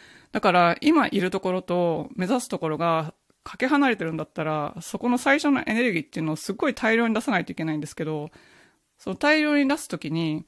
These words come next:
何で出すかって言ったら、自分の、まあ、労力、時間、それからお金なんですよね。で、こ-、こ-、この労力、時間、お金を使って、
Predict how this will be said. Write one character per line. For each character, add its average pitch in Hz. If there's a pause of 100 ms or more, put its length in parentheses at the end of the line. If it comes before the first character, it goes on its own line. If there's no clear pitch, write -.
(340)
何 277
で 185
出 170
す -
か 165
っ 143
て -
言 -
っ -
た -
ら、 156 (680)
自 190
分 277
の、 247 (640)
ま 196
あ、 160
労 254
力、 165
時 151
間、 165 (520)
そ -
れ 220
か 233
ら -
お 190
金 220
な 214
ん 175
で 160
す -
よ 156
ね。 180 (480)
で、 - (200)
こ-、 -
こ-、 - (100)
こ -
の 254
労 294
力、 190
時 160
間、 190
お -
金 214
を 220
使 -
っ 220
て、 269